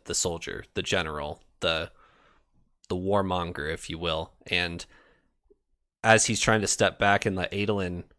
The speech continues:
start taking the, the army, and he's trying to be the politician, he's not very good at it. And he's just, he's just gonna use brute force until he can figure out a way to motivate the High Princes to do what he wants.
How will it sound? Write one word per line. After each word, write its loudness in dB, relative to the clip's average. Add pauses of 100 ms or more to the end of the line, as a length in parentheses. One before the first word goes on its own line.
(200)
start -2
taking -4
the, -4
the -10
army, -6
and -8
he's -8
trying -2
to -6
be -6
the -8
politician, 0 (540)
he's -2
not 2
very -4
good -6
at -6
it. -14 (360)
And -4
he's -2
just, -2 (640)
he's -2
just 0
gonna 4
use 0
brute -2
force -2
until -2
he 0
can -6
figure -2
out 0
a -6
way -2 (500)
to -2 (460)
motivate -4
the -4
High -2
Princes -6
to -4
do -4
what -8
he -8
wants. -12